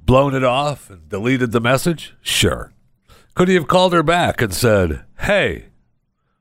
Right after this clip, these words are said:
old woman, you called the wrong number. If you need a walker, call the other number. This is the wrong number"?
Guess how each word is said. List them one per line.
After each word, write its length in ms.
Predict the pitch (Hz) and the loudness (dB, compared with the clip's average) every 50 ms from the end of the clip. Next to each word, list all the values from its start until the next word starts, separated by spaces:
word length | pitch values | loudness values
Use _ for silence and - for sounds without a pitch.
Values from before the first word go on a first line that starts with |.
| _ | _
old 220 | - 120 131 131 135 | 2 2 2 4 4
woman, 420 | 147 170 165 117 92 73 - - - _ _ _ _ _ _ _ _ _ _ _ _ | 2 0 0 0 -4 -6 -8 -14 -20 _ _ _ _ _ _ _ _ _ _ _ _
you 80 | 208 196 | -4 -2
called 240 | - 147 139 135 | 0 2 2 2
the 80 | 127 131 | 2 2
wrong 240 | 127 131 127 127 123 | 2 2 2 2 0
number. 440 | 123 120 110 90 76 64 58 - _ _ _ _ _ _ _ _ _ _ _ _ _ _ _ _ _ _ - | -2 -2 -2 -2 -6 -8 -10 -12 _ _ _ _ _ _ _ _ _ _ _ _ _ _ _ _ _ _ -6
If 80 | 110 107 | -2 0
you 80 | 123 | 2
need 60 | 123 | 2
a 40 | 120 | 2
walker, 400 | 117 120 127 131 123 - 135 131 | 4 4 4 2 2 2 -2 -4
call 300 | - - - 139 139 139 | -2 0 0 2 2 4
the 160 | 135 131 131 | 4 2 2
other 160 | 127 123 117 110 | 2 2 0 0
number. 340 | 104 98 90 80 73 73 | 0 -2 -2 -2 -4 -2
This 220 | 82 95 95 - 104 | -2 0 0 0 -2
is 120 | 95 85 | -2 0
the 100 | 95 107 | 2 2
wrong 260 | 107 107 107 104 101 | 4 4 4 2 2
number"? 400 | 107 104 98 82 76 65 - - | 0 0 0 0 -2 -4 -6 -8